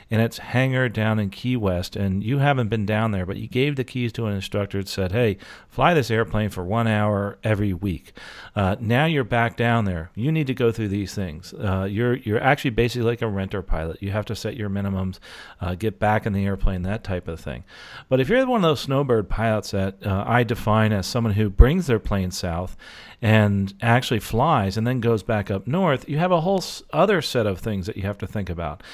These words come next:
If you're s-, and, and it's specifically in Florida, uh, and this happens in other places in the country,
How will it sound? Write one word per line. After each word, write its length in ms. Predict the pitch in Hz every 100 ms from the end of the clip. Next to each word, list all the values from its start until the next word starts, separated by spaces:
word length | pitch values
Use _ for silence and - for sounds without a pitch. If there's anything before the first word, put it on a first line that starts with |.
| - - -
If 120 | 123
you're 80 | 156
s-, 180 | - -
and, 180 | 139 147
and 140 | 131
it's 120 | 139 -
specifically 640 | - - 247 240 143 117
in 100 | 95
Florida, 640 | - 107 120 143 147 147 -
uh, 260 | 104 98 110
and 160 | 120
this 120 | 123 -
happens 360 | 131 131 113
in 100 | 101
other 180 | 104 117
places 280 | 117 117 120
in 60 |
the 80 | 113
country, 420 | 110 123 113 120